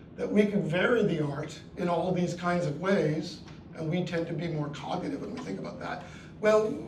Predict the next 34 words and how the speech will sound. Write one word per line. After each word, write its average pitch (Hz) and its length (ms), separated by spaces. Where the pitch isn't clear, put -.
variability, 208 840
changing 202 540
something, - 600
you 190 100
know, 175 120
saying, 202 360
"Hey, 202 260
you 185 100
need 196 140
to 190 40
calm 175 320
down," 170 460
and 170 140
if 156 100
you 160 80
wear 185 220
this 170 180
watch 175 380
and 151 80
you 160 100
look 165 180
at 160 140
art 160 320
and 147 120
you 147 120
breathe, 165 560
<sighs> - 560
that - 240
calms 170 300
you 160 80
down. 190 380
Well, 170 80
then 185 340
we're 202 380